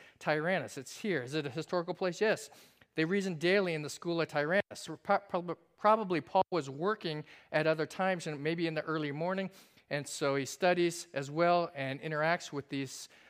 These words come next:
uh, individuals and continues on in training them. And it says that for two years that all who dwell in Asia heard the word of the Lord, both Jews and Greeks. Now, not because of the school, but probably because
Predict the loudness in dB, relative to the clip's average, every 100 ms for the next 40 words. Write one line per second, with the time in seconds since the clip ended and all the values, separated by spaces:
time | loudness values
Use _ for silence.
0 | _ -8 -8 -4 -4 -2 0 0 -2 -14
1 | -18 -12 -10 -8 -8 -4 -2 2 2 2
2 | -6 -6 0 2 2 -2 -10 -16 -18 _
3 | _ _ -6 -6 -2 4 4 4 0 -2
4 | -2 _ _ -8 -4 -2 2 2 2 0
5 | 6 6 6 0 -2 4 4 4 0 0
6 | 2 4 2 -2 -10 -2 0 0 0 0
7 | 0 0 -2 -2 -2 0 0 0 -2 -2
8 | -4 -4 -6 -6 -12 -20 _ _ _ -2
9 | 0 0 -2 -4 -4 -10 -4 -4 -4 -4
10 | 2 2 2 -2 -8 0 2 2